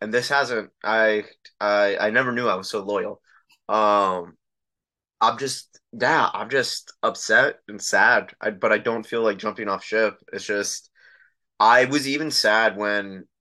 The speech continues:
they told Lando to back off because I was like, "Ah, don't tell Lando to back off." But then it ended up being the right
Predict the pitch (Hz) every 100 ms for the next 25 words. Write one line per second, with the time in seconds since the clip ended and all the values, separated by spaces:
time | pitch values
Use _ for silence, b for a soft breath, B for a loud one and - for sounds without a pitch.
0 | _ 104 110 110 127 117 104 98 95 101
1 | 107 110 92 92 95 95 95 98 123 _
2 | _ - 127 120 120 - 165 302 294 -
3 | 302 285 226 107 107 107 101 101 98 98
4 | 104 117 - b b _ 110 113 117 107
5 | 107 113 110 98 104 107 104 95 92 98
6 | 101 101